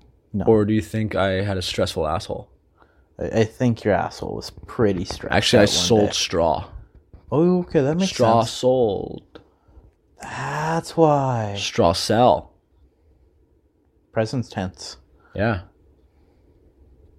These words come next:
Speaker 2: I love getting tense for a present.
Speaker 1: Yep.
Speaker 2: Present's tense.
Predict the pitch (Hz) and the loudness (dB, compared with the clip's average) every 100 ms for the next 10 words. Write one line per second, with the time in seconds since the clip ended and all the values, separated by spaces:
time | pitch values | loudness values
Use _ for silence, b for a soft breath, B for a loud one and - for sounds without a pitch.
0 | _ _ - 92 101 110 120 107 - 90 | _ _ -4 2 2 4 4 2 0 -4
1 | 85 - 87 85 82 85 - - _ - | -4 -6 -8 -6 -8 -8 -14 -18 _ -8
2 | 98 107 135 - 107 107 113 - 101 85 | -2 -2 -2 -2 0 2 -2 -4 -6 -6